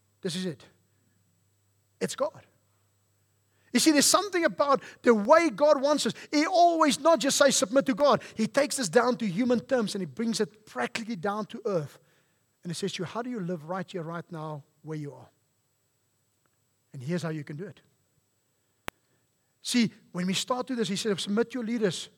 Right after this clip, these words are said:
for they keep o-, watch over your souls as those who must give an account. Let them do so with joy, not with groaning, for that will not be to your advantage."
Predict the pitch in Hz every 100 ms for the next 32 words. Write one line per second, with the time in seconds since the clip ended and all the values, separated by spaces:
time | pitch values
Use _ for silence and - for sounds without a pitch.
0 | _ _ _ _ _ _ _ _ _ _
1 | _ _ 185 180 220 - 262 294 _ -
2 | 247 254 143 190 240 - 220 220 214 -
3 | - 240 220 165 165 135 208 202 202 151
4 | 185 196 - 202 180 - _ _ - 170
5 | 220 233 202 160 226 233 196 180 127 202
6 | 202 160 156 254 262 165 170 156 143 127
7 | 104 _ _ - 160 180 220 - 185 196
8 | 160 180 190 170 147 147 143 - -